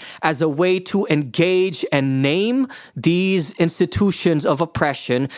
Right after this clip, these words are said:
reflect on that, assess it, and then put forth action. So it's a paradox, right? Even me, I'm speaking English right now, right? But I'm using English to point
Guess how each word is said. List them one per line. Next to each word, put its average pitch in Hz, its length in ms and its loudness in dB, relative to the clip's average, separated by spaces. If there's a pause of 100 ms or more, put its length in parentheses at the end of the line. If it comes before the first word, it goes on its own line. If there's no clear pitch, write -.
(120)
reflect 160 580 0
on 143 160 0
that, 135 280 0
assess - 540 -2
it, 139 180 0 (220)
and 135 200 0
then 165 420 0 (240)
put 170 200 0
forth 160 480 0
action. 170 480 -2
So 202 300 0
it's 233 160 -4
a 208 60 2
paradox, 208 800 -2 (240)
right? 170 280 0 (240)
Even 294 340 2
me, 339 160 2
I'm 262 180 0
speaking 277 440 0
English 277 400 0
right 269 240 0
now, 311 460 -2 (220)
right? 170 280 0 (220)
But - 340 0
I'm 196 220 0
using 247 560 2
English 202 580 2
to 214 80 0
point 233 400 0